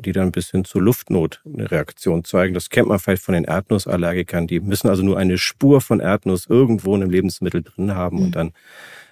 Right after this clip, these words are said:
Speaker 1: äh, kriegen die massiv Probleme bis hin zu einem anaphylaktischen, also allergischen Schock.
Speaker 2: Das heißt, es kann richtig lebensgefährlich dann werden teilweise?
Speaker 1: In dem Fall ja. Mhm.
Speaker 2: Okay. Mhm.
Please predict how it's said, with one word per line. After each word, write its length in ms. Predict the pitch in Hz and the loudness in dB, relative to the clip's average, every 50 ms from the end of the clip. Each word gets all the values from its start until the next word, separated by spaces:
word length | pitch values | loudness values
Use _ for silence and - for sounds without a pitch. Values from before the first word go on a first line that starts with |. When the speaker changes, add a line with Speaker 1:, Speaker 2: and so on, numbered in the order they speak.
| _ _ | _ _
Speaker 1:
äh, 160 | - - 95 90 | -6 -6 -6 -6
kriegen 240 | - - - 90 | -4 -2 -2 0
die 100 | 85 90 | 0 2
massiv 420 | 85 87 92 - - 101 90 - _ | 2 2 0 0 0 -2 -4 -4 _
Probleme 500 | - - 90 76 - 82 85 90 92 87 | -2 0 0 0 2 2 4 4 4 2
bis 200 | - 92 - - | 0 -2 -2 2
hin 140 | 92 90 87 | 0 0 0
zu 180 | - - - | 0 -6 -4
einem 240 | - 85 85 80 - | -2 0 0 0 0
anaphylaktischen, 800 | - 85 82 78 - - 82 76 - - - 87 - - - 78 | 0 0 -2 -2 -2 -2 -2 -2 0 -2 -4 -4 -2 0 0 0
also 140 | 76 73 - | 0 -2 -2
allergischen 480 | - - 78 78 82 85 80 - - 92 | -2 0 0 0 0 0 -2 -4 -4 -6
Schock. 300 | - - - - - _ _ _ _ _ _ _ _ | -4 -4 -4 -6 -6 _ _ _ _ _ _ _ _
Speaker 2:
Das 140 | _ _ - | _ _ 0
heißt, 160 | 220 214 208 | 0 0 2
es 120 | 214 202 - | 0 -2 -2
kann 160 | - 214 208 | 0 0 2
richtig 260 | 202 208 - 202 185 | 2 0 -2 -4 -2
lebensgefährlich 640 | - 214 202 190 - - 180 - 202 196 196 190 165 | 0 0 0 0 -2 -6 -8 -4 -4 -2 -2 -4 -2
dann 280 | - 196 190 185 180 - | -2 0 0 0 0 0
werden 340 | 185 175 175 175 180 175 | -2 -2 -2 -2 -4 -6
teilweise? 540 | - - 185 180 185 190 190 180 185 190 175 _ _ _ _ _ - | -6 -8 -8 -6 -6 -6 -6 -6 -6 -6 -6 _ _ _ _ _ 2
Speaker 1:
In 120 | - 101 92 | 4 4 6
dem 180 | 107 123 143 | 6 6 4
Fall 220 | - - 156 156 156 | 4 2 2 4 4
ja. 260 | 131 87 71 67 - _ | 2 2 0 -6 -8 _
Mhm. 180 | - 87 85 95 | -2 0 2 2
Speaker 2:
Okay. 280 | 139 - 196 196 185 165 _ _ _ _ | 0 0 -2 -4 -4 -6 _ _ _ _
Mhm. 200 | 185 180 175 180 | -12 -12 -12 -12